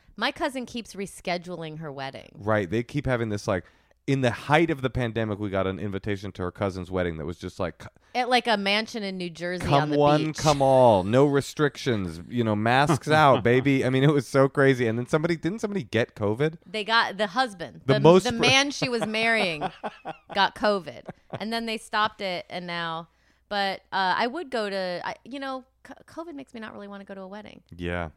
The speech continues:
Speaker 2: I
Speaker 1: So
Speaker 2: hear that.
Speaker 1: my brother lives in Illinois, and I talked to him today, speaking of brothers, and he explained to me, he lives, he's the one who lives in a van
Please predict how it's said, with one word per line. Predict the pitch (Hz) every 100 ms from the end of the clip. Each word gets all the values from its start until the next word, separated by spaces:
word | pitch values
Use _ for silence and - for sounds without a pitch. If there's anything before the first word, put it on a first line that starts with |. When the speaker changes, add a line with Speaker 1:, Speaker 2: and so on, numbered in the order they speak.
| _ -
Speaker 2:
I |
Speaker 1:
So | 82 277
Speaker 2:
hear | 208
that. | 73
Speaker 1:
my | 233 294
brother | 247 294 339 320
lives | 269 254
in | 247
Illinois, | 220 233 220 247 269
and | 226
I | 214
talked | 240 214 208
to |
him | 180 220 359
today, | 311 208 190
speaking | 190 214 202 190
of | 180
brothers, | 170 170 180 180 - _ _
and | 196 -
he | 311 320
explained | 320 - 240 226
to | 240
me, | 202 185 180 185 _ _ _ _
he | 269 311
lives, | 330 262
he's | 220 262
the | 262
one |
who | 262
lives | 247 240
in |
a | 254
van | 202 185 170 196